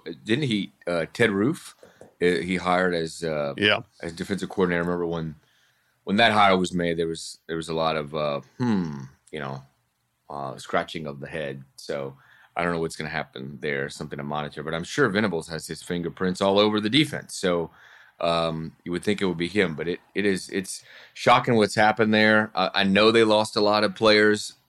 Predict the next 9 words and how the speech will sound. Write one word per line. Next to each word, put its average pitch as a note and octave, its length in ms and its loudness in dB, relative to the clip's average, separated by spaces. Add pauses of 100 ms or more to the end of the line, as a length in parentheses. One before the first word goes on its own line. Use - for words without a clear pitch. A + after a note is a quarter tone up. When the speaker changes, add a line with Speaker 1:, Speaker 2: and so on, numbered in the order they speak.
(120)
Speaker 1:
to A2 80 0
the A2 100 6
portal, G#2 680 6
coaching G2+ 460 2
change, G2+ 460 0
all G2 140 2
that G2 160 0
stuff. G#2 300 2 (680)
And, G#2 360 4